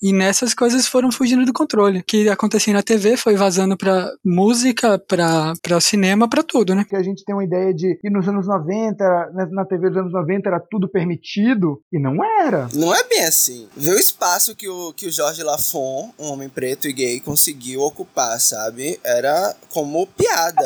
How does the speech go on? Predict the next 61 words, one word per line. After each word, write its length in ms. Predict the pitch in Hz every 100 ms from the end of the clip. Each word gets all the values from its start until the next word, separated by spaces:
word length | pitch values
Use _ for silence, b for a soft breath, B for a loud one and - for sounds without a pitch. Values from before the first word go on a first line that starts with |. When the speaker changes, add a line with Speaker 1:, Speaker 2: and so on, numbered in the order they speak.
| 127
Speaker 1:
É, 40 |
Speaker 3:
era 100 | 285
como 140 | - 254
Speaker 1:
era 80 | 294
Speaker 3:
alvo 100 | 277
Speaker 1:
tudo 200 | 254 233
Speaker 3:
da 40 |
Speaker 1:
permitido 440 | 220 202 190 262
Speaker 3:
piada. 120 | 277 247
Speaker 1:
no 60 |
ponto 200 | 226 220
de 140 | 208 196
vista 220 | 202 254
de 80 | 226
quem 120 | 247
detinha 320 | 233 - 220
o 60 | 220
poder, 340 | 302 247 220
né? 120 | 214 -
E 20 |
quem 220 | - 165
detém 280 | 165 175 208
o 60 | 220
poder. 300 | 175 151 147 -
Speaker 2:
Muitas 220 | 196 247
Speaker 3:
É. 20 |
Speaker 2:
pessoas 340 | 294 269 233 170
de 160 | 165
grupos 280 | 160 - 160
minoritários 680 | 165 160 147 - 165 233 220
apareciam 580 | 214 196 170 - 220 262
apenas 460 | 208 202 170 185 202
como 260 | 247 262 -
alvo 380 | 170 220 247 170
da 140 | 147
piada. 480 | 131 139 123 117 113 107
Speaker 1:
Não, 180 | 254 185
isso, 340 | 240 - -
isso 280 | 277 269 -
dura 220 | 285 349
até 260 | 359 427 427
hoje, 340 | 247 240 220
né? 460 | 247 277 202 170 170
O, 440 | 240 226 190 160 160
você 260 | - - 220
tem 300 | 214 233 233
o 40 |
Pânico 480 | 220 - 196 226 226
até 300 | 202 208 196
poucos 380 | - 208 - 196
anos 160 | 196 190
atrás, 440 | 180 170 180 196
você 120 | 196
tem, 500 | - 214 220 190 151 -
sei 180 | - 151
Speaker 3:
Silvio 80 |
Speaker 1:
lá, 80 | 170
Speaker 3:
Santos. 280 | 160 156 135
Speaker 1:
toda 200 | 202 214
a 60 | 180
Jovem 360 | 185 180 175